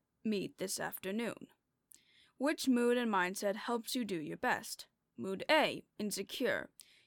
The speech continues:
You keep thinking about how the competition might blow you out of the water and maybe you're not good enough to be on the team.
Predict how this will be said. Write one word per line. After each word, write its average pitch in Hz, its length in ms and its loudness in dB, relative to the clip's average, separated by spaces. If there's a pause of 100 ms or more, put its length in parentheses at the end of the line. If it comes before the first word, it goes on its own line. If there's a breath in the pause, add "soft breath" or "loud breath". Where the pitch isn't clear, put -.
You 262 100 0
keep 349 240 6
thinking 311 360 2
about 226 400 4
how 240 360 0
the 226 120 -2
competition 269 720 0
might 226 260 0
blow 226 240 2
you 196 280 0
out 196 160 2
of 202 140 -4
the 196 100 -4
water 202 440 2
and 190 160 -2
maybe 220 300 -2
you're 220 180 -2
not 208 300 0
good 240 180 0
enough 190 340 -4
to - 80 -12
be 185 140 -2
on 165 120 -4
the 160 80 -10
team. - 420 -2